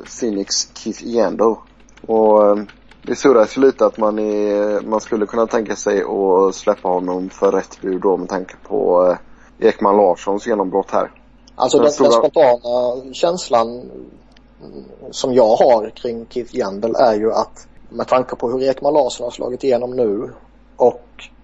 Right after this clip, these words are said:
Speaker 2: med tanke på att man dessutom har en hyfsad potential i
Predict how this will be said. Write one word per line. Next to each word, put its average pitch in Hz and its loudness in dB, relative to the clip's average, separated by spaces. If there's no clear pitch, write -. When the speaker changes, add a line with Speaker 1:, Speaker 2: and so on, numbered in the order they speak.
Speaker 2:
med 120 -6
tanke 113 -4
på - 0
att - -6
man 107 -8
dessutom 135 0
har 117 4
en 110 -6
hyfsad 113 -2
potential 113 2
i 110 -10